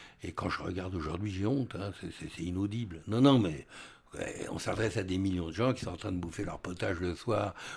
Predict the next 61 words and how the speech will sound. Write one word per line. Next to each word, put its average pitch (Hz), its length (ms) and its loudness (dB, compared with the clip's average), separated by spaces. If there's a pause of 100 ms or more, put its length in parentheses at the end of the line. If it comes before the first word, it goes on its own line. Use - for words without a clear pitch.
(120)
ou 98 360 -2
de 95 180 2
jouer, 95 260 6
ou 95 120 6
de - 40 -4
je - 120 0
sais 90 40 0
pas 82 160 -2
quoi, 123 380 2
et - 80 -4 (260)
moi, 104 80 -2
j'ai 87 140 -4
rêvé 98 220 2
avec 90 100 0
mon 90 120 2
discours 85 600 -2
de 87 160 -2
soixante-huit, 95 880 -4 (600)
euh, 85 200 -4
qu'il - 200 -6
fallait 85 280 2
une 82 120 -2
armée, 92 420 -4
euh, 82 460 -6 (320)
révolutionnaire 87 800 -2
plus 87 160 -6
forte - 260 -6
que - 80 0
l'armée 90 320 0
bourgeoise. 90 460 0
Je - 60 -6
suis - 80 -12
pas 107 160 0
certain, 107 440 -2 (320)
même 107 100 4
si - 160 -4
c'est 101 180 2
juste 98 240 2
sur 98 140 4
le 90 140 4
fond, 127 260 0
que 92 220 -4 (280)
ça 95 220 2
passe 117 260 2
à 92 80 0
vingt 92 280 -4
et - 20 2
une 87 200 0
heures 101 380 0
ou 90 60 -4
à 87 80 -6
vingt 87 300 -4
heures 101 100 -2
le 92 140 -4
soir, 107 480 -4
euh, 82 120 -12
pendant 90 280 -6
que 80 60 -8
les 90 100 -4
gens 98 180 -4
dînent. 120 280 -2